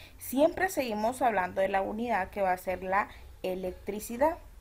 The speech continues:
La primera expectativa de logro es: conoce el funcionamiento de un pararrayos y la utilidad del mismo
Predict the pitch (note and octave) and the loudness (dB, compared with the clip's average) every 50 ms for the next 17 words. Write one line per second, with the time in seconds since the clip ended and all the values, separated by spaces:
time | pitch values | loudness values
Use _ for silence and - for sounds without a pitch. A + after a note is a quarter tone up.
0 | - - - - - - - - - - - - - - A3+ A#3+ A#3 A#3+ C4 C4 | -18 -18 -16 -16 -16 -18 -18 -18 -18 -18 -18 -18 0 6 6 6 6 6 4 4
1 | C#4 E4 G4 G4 - - D#4 - - A3 G#3 - G#3 G3 G3 G3 G3 G3 F#3+ F#3 | 6 4 4 2 0 -4 -4 -2 -2 -2 -2 0 4 4 6 6 6 4 4 2
2 | F#3 F#3 F#3+ F#3+ F#3 F3 F#3 A3+ - - - - G#3 G3 G3 G#3+ B3 C#4+ - D#4 | 4 4 4 4 6 6 4 2 -2 -6 0 2 2 2 4 2 2 4 4 2
3 | D4 C#4 - A3+ A3 G#3+ - G3+ G3 F3+ F3 F#3+ G3 G#3+ B3 C#4 C4+ - D4+ C#4+ | 2 2 0 -4 -4 -4 -4 -4 -2 -2 -4 -4 -4 -2 -2 -2 -2 -2 -2 -2
4 | A3 G3 F#3 F3 F3+ G3+ G#3 - - B3+ B3+ C4 A#3+ B3 B3+ B3 G3+ F3 E3+ F3+ | 0 -2 -2 -2 -4 -6 -4 0 2 2 4 4 4 6 6 6 6 6 2 -4
5 | G#3+ - - - - - - - - - - D4 D4 C#4+ A#3+ A3+ G#3+ G#3+ - G#3 | -8 -10 -12 -14 -18 -20 -20 -20 -12 -4 0 6 10 10 10 10 8 4 -2 -4
6 | G3 F#3+ F#3+ F#3+ G3 G3 G3+ G#3+ G#3 G3+ G#3 A3 B3 C#4 D4 D4+ D4+ D4+ | 2 4 6 6 6 4 2 -2 -4 -4 -4 -2 -2 0 0 0 0 -2